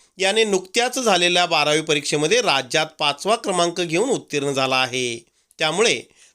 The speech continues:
त्यांचे गळतगा आणि परिसरातून कौतुक करण्यात येत आहे. सुमित वर्धमान रुगे हा मुडबिद्री अलवाज महाविद्यालयात शिकत होता. नुकतेच बारावीचा निकाल लागला असून सुमित रुगे याने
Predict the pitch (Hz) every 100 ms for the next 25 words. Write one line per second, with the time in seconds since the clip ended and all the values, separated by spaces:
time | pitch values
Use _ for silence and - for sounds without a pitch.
0 | - 190 196 214 214 156 185 247 233 233
1 | 208 202 175 170 175 165 160 - 185 147
2 | 165 143 147 135 131 135 131 127 123 117
3 | - _ _ _ _ - 214 226 262 240
4 | 196 180 190 190 160 165 160 180 120 -
5 | - _ 185 208 208 185 185 190 220 233
6 | 240 240 - - _ _ _ 160 175 185
7 | 233 240 208 240 - _ _ _ 143 160
8 | 175 170 165 165 220 147 - - 185 196
9 | 165 151 139 120 - - - - 185 190
10 | - 233 233 185 170 165 185 190 190 190
11 | 170 175 175 165 175 170 - 208 208 190
12 | 185 208 247 - 247 - 160 160 156 170
13 | 180 226 147